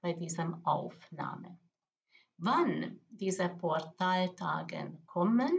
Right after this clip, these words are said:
das haben die Mayas berechnet. Die Quelle ist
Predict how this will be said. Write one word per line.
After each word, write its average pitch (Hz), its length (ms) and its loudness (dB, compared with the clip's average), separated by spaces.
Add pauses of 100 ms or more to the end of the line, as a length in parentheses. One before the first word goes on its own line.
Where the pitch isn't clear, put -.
(140)
das 180 340 -2
haben 226 480 2
die 170 160 -4
Mayas 175 960 0 (180)
berechnet. - 960 -4 (560)
Die 180 260 0
Quelle 214 840 -2
ist - 380 0